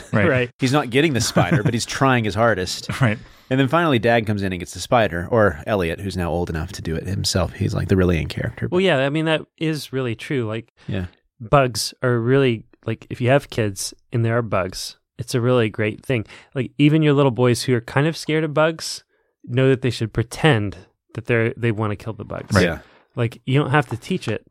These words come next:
Speaker 3: Little boys are like, "I'm gonna kill the bugs." Every one of my boys has been like, "I'm gonna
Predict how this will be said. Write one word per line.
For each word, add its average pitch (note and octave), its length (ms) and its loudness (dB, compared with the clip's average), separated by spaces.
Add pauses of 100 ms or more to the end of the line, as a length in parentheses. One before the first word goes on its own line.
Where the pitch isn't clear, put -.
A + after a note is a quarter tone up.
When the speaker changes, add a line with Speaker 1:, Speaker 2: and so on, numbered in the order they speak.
Speaker 3:
Little C#3 240 2
boys C3 320 2
are A#2 40 0
like, A2+ 280 -2
"I'm C3+ 180 -2
gonna A#2+ 220 0
kill B2 200 -2
the G#2 120 -4
bugs." G2 580 -4 (320)
Every E3 220 4
one D3 200 2
of A#2 80 0
my A2 140 -4
boys G#2 300 -6
has G2+ 120 -8
been G#2 160 -6
like, G#2 160 -4
"I'm C3 120 2
gonna B2+ 260 2